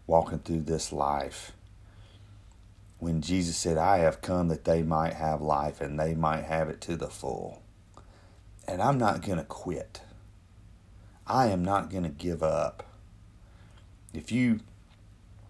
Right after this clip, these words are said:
see my social media, if you see this podcast going sideways and you see me going a place I don't need to go, you jack me up.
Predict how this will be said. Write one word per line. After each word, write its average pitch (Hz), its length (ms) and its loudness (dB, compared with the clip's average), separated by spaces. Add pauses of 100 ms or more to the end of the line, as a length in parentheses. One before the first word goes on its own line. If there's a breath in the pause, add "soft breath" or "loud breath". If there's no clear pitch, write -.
(300)
see - 260 2
my 104 180 6
social 98 440 2
media, 95 260 2
if 87 140 -2
you 101 80 -2
see 101 240 2
this 90 180 0
podcast 92 580 6
going 90 220 0
sideways 87 520 2
and 85 100 -2
you 98 80 -4
see 92 180 -4
me 90 160 0
going 90 240 2
a 80 80 0
place 87 240 4
I 90 100 4
don't 85 120 0
need 85 200 -6
to 87 100 -4
go, 87 80 -2
you 87 260 -4
jack 87 400 0
me 87 240 -2
up. 80 360 -2